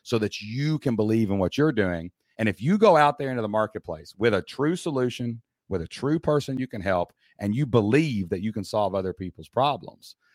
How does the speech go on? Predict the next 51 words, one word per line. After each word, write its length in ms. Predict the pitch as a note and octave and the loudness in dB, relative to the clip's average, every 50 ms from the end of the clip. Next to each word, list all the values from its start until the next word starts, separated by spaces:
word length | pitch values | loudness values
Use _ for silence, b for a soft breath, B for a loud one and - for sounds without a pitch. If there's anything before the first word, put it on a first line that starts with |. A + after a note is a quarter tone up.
| _ _ | _ _
then 240 | - G2+ F#2+ F#2 F2 E2+ | -2 0 0 0 -2 0
you're 140 | G2 B2 A2+ | 0 0 2
gonna 160 | A#2 A2+ G#2 | 2 2 4
be 100 | G#2 G#2 | 4 2
able 140 | G2 F2+ F2+ | 2 2 0
to 80 | F2+ | -2
build 200 | D#2 F#2+ F#2 E2+ | 0 0 0 0
a 40 | D#2 | 0
business 360 | D2+ F2+ F2 E2 F2+ D#2+ - | -4 -4 -4 -4 -6 -8 -6
around 220 | E2 E2 E2 E2 D#2+ | -6 -4 -4 -4 -4
that 140 | D#2 D2+ | -4 -4
idea. 400 | D#2 D#2 D#2 C#2+ E2+ D#2+ D#2+ D#2+ | -4 -6 -8 -8 -8 -8 -8 -8
You're 160 | D#2+ D2+ E2+ E2+ | -8 -8 -6 -4
gonna 180 | G#2 A2 G#2+ | -2 -2 0
be 100 | G2+ G2+ | 0 0
able 200 | G2 F#2+ F2+ F2 | 0 0 -2 -4
to 80 | F2 E2 | -6 -8
flip 220 | - - F#2 - - | -6 -6 -6 -6 -4
your 80 | F2 | -4
life. 260 | E2+ E2 D#2+ E2 D#2+ _ _ _ _ _ | -4 -2 -4 -4 -6 _ _ _ _ _
You're 100 | - F2 | -14 -6
gonna 180 | - G2 F#2+ F#2+ | -4 -2 -2 0
be 100 | F#2 G2 | 0 0
able 200 | G2 G2 F#2 G2 | 0 0 0 -2
to 60 | F#2 F2 | -2 -2
build 180 | D#2 F#2+ F#2 | -2 -2 -2
an 80 | F2 E2+ | -2 -2
income. 320 | E2+ E2 - - F#2 G2 G#2 | -6 -6 -6 -4 -4 -4 -4
You're 80 | F#2+ F#2 | -4 -6
gonna 140 | F#2+ G2 F#2+ | -6 -4 -4
be 60 | G2+ | -2
able 100 | G2 G2 | -2 -4
to 60 | G2 | -4
change 280 | - - A2 G#2+ G#2 G#2+ | -4 -4 -4 -4 -4 -6
your 60 | G2+ | -6
family's 340 | - G#2+ G#2+ G#2+ G#2 F#2+ - | -6 -4 -4 -4 -4 -6 -6
future. 380 | - G#2+ G#2+ - - - _ _ _ _ _ | -8 -8 -8 -8 -10 -20 _ _ _ _ _
So, 280 | - - F#2 C#2+ F#2+ _ _ _ _ _ - | -16 -16 -14 -16 -16 _ _ _ _ _ -8
yeah, 120 | E2+ F2+ | -6 -4
man, 200 | F2 E2 D#2+ D2+ - _ | -4 -4 -6 -8 -12 _
just 180 | - G#2+ G2+ - | -8 -8 -6 0
plant 260 | - C3+ C#3 C#3+ - | 2 2 2 2 2
your 80 | C#3+ B2 | -2 -4
flag 400 | - A#2+ B2 A#2 A2 F#2+ E2 D2+ | 0 4 4 6 6 4 2 0
and 140 | - F#2+ F#2+ | -6 -8 -6
believe 380 | E2+ F#2 F#2 A2 B2 B2 G#2+ F#2 | -4 -4 -2 0 -2 0 0 -2
it 120 | F#2 - - | -4 -4 -4
and 160 | G2 F#2+ F2+ - _ _ _ _ _ G2 | -8 -8 -8 -10 _ _ _ _ _ -2
do 240 | - A#2 B2 C3+ D#3+ | 2 4 6 6 6
the 160 | D#3 C#3+ C3 | 6 4 2
work 560 | A2+ G2 F#2+ A#2 B2 A#2 F#2+ D#2+ - - - | 2 4 6 6 6 6 6 4 0 -8 -18